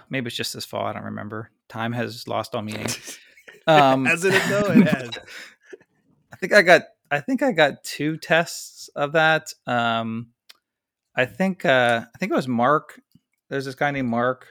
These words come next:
Speaker 1: who goes by the Thoughtful Gamer.
Speaker 2: Mm-hmm.
Speaker 1: Um, so he just kinda came through randomly. I played it with him, and then I think one other person played it. Um, and I'll give some more feedback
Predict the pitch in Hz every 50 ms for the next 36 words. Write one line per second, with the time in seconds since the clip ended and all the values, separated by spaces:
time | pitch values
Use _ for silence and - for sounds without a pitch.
0 | - - - 131 120 123 123 120 123 123 120 117 113 117 113 - 113 113 - -
1 | - 139 131 143 147 143 151 156 156 160 151 _ _ _ _ _ _ _ _ _
2 | _ 151 135 117 117 117 117 117 113 - - - 160 165 151 - - 147 139 135
3 | - - 143 131 - - 131 123 123 123 123 127 123 123 120 120 120 - - 135
4 | 127 123 120 117 - 127 120 120 120 123 123 127 123 _ _ _ _ _ _ -
5 | 120 117 120 117 120 117 117 117 120 - 147 131 - 120 123 120 117 113 - 120
6 | 104 - - 120 - - 117 117 113 117 117 - _ _ _ _ _ _ _ _
7 | _ - _ _ _ _ _ _ _ - 139 135 131 127 131 143 151 156 156 175
8 | 147 - 160 147 143 143 - - 135 123 127 123 120 117 - -